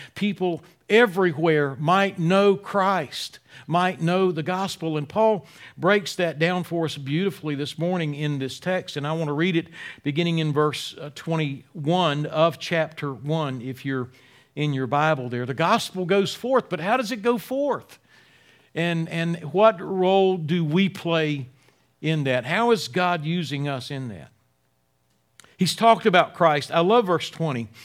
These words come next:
as he sums up who Christ is. And what they were dealing with in Colossae was a, was a Christological problem. They, they, they had false teachers saying Jesus Christ was not God. They questioned the deity of Christ. And so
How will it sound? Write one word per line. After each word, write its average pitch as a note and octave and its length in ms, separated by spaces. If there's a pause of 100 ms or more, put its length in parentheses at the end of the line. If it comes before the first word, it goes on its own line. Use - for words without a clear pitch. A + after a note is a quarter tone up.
(340)
as D#3 140
he E3 80
sums G3+ 460
up E3+ 220
who E3+ 120
Christ D#3+ 300
is. D#3+ 180
And C#3+ 100 (220)
what C4 140
they C4 120
were G3 100
dealing F3 280
with E3 180
in D#3 140
Colossae D#3 540
was D3+ 240
a, C#3 180 (440)
was D3 280
a D3 120
Christological D3 840
problem. G#2 520
They, C#3 320 (240)
they, D3+ 300
they D#3+ 960
had F3 160
false F3+ 260
teachers D#3+ 300
saying D3+ 500
Jesus D#3 380
Christ C#3 360
was C3+ 200
not A#2+ 260
God. A2+ 400 (400)
They D3+ 120
questioned D#3 520
the C#3 80
deity D3 580
of A#2 120
Christ. A#2+ 420
And B2+ 140
so C3+ 260